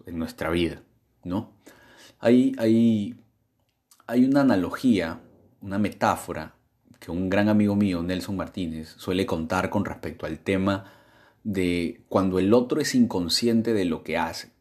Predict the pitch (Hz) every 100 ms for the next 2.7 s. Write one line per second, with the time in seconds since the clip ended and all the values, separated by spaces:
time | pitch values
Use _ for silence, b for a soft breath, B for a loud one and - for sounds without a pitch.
0 | _ _ _ _ 110 98 - 160 156 143
1 | - - - 120 143 139 95 95 113 127
2 | 87 - 120 160 269 -